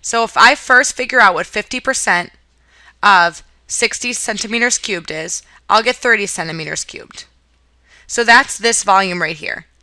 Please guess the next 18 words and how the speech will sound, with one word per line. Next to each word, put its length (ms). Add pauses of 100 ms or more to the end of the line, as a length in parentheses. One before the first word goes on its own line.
(140)
That 180
represents 580
this 240
volume 400
here 240
below 320
this 240
line. 280 (1300)
And 120
now 180
we 80
wanna 220
figure 320
out 100
what 160
the 100
height 220
is. 380